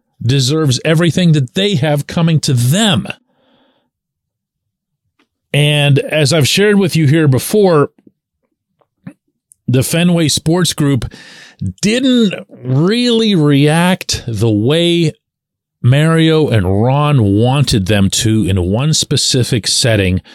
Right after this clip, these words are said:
where Mario and Ron thought that they did the F S G people a solid in taking care of an annoying minority owner who everybody wanted out of the process. Mario and Ron got that done,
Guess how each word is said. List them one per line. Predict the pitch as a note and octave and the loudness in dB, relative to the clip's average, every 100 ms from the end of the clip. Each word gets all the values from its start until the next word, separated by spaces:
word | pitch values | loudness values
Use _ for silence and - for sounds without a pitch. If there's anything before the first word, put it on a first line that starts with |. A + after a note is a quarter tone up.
| - | -8
where | F#2+ F2 | -4 0
Mario | G2+ B2 C#3+ C#3 C#3 | 0 2 2 2 2
and | B2+ | 2
Ron | G#2 G#2+ G#2+ G#2 | 2 2 0 -2
thought | - A2 A2 | -4 -4 -2
that | - F2 | -4 -2
they | G#2+ A2 | 0 0
did | G2+ G#2 F2+ | 0 0 0
the | F#2 | 0
F | F#2 - | 0 0
S | F#2+ - | -2 0
G | F#2 F2 | -2 -2
people | F2+ F2+ - D2+ | -2 -4 -4 -6
a | - | -4
solid | - G2+ G2 F#2 F#2 | -4 -2 0 0 -2
in | D#2+ | -2
taking | E2 G#2 - G#2 | -2 -2 0 -2
care | - F#2 F2 D#2+ - - _ | -2 -2 -2 -4 -8 -20 _
of | - E2 E2 - | -6 -4 -4 -6
an | E2+ | -6
annoying | D2+ D2+ D#2 G2 A#2 A#2 A2 A2 - - | -6 -6 -4 -2 -2 -2 0 -2 -4 -12
minority | - D2+ D2 D2 E2 G#2 G2 E2+ C2 - - _ _ _ _ _ _ _ _ - | -6 -2 -2 0 2 2 2 0 -2 -4 -10 _ _ _ _ _ _ _ _ -6
owner | E2 E2+ D#2+ D#2 | -2 0 0 -2
who | E2 D#2+ | -4 -4
everybody | A2 A#2+ B2+ F#2 F2+ E2+ | -2 0 0 0 0 0
wanted | D#2 D#2+ D2+ - | 0 -2 -4 -6
out | - D2+ | -4 -4
of | C#2 C2+ | -4 -8
the | |
process. | - G#2 G#2 - G2+ F2+ - | -4 -2 0 0 0 0 0
Mario | F#2 F#2 F2 D2+ | 0 2 0 0
and | D2 C#2+ | -2 -2
Ron | F2+ F2 E2+ | 0 0 -2
got | D#2 C#2+ | -4 -4
that | C2+ C2+ - | -6 -6 -4
done, | A2+ A#2+ A2+ | -2 2 0